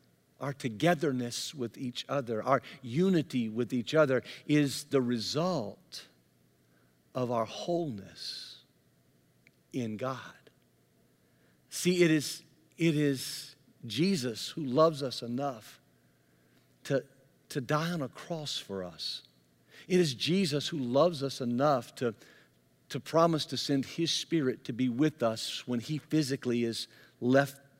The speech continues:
the earth to be in the heavens with our Heavenly Father. And he modeled the oneness for us and the wholeness for us in his relationship with God the Father. Li-, listen to it again.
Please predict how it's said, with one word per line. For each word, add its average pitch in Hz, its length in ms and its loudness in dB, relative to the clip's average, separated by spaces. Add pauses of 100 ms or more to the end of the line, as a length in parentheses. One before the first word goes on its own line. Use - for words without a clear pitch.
the - 160 -4
earth 127 560 0
to 127 160 -4
be 117 560 2
in 113 120 -4
the 110 80 -2
heavens 107 600 -4 (120)
with 113 200 -4
our 113 80 0
Heavenly 107 340 -6
Father. 117 440 -10 (600)
And 160 100 4
he 180 80 6
modeled 160 720 2 (200)
the 143 120 4
oneness 143 680 4
for 131 260 2
us 131 240 4
and 127 80 0
the 120 80 0
wholeness 175 800 6
for 117 220 -4
us 127 400 0 (580)
in 170 180 8
his 175 300 6
relationship 156 840 4
with 165 300 6
God 151 240 8
the 151 80 4
Father. 190 360 6 (200)
Li-, 226 160 8
listen 233 420 6
to 208 220 8
it 190 140 6
again. 175 500 6